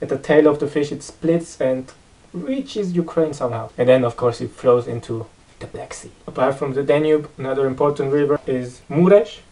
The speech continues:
Olt and the Prut, which is shared at the border with Moldova.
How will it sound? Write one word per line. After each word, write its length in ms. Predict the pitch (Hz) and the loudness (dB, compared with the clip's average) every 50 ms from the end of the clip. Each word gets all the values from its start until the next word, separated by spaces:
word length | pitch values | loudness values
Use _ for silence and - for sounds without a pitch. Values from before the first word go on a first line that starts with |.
| _ _ - - _ _ - | _ _ -20 -20 _ _ 4
Olt 520 | 156 160 175 180 180 175 175 - - - - - - | 6 6 6 6 4 2 0 -6 -18 -20 -20 -14 -6
and 420 | 143 139 147 147 147 147 143 - - - - - - - | -2 0 0 2 0 -2 -4 -8 -12 -20 -20 -20 -14 -10
the 80 | - | -10
Prut, 380 | - - - 180 185 - - - - - - - - - - - - - - - - - - - - - - - - - - - | -8 -4 0 0 0 0 -2 -6 -18 -20 -20 -20 -20 -20 -20 -20 -20 -20 -20 -20 -20 -20 -20 -20 -20 -20 -20 -20 -20 -20 -12 -8
which 200 | - 131 131 - | -6 -6 -4 -2
is 220 | 135 135 131 127 - | 0 0 0 0 -2
shared 420 | - - 143 147 147 143 139 - - - | 0 2 2 4 2 2 0 -4 -8 -8
at 120 | - - | -8 -8
the 60 | - | -8
border 460 | - - 139 135 135 131 131 131 131 123 | -4 0 2 2 4 4 2 2 2 0
with 380 | 127 127 123 123 - - - - - - - - - - | 0 -2 -6 -6 -10 -18 -20 -20 -20 -20 -20 -20 -16 -10
Moldova. 460 | - 127 131 127 151 156 147 - - | -8 -4 0 4 4 4 4 4 0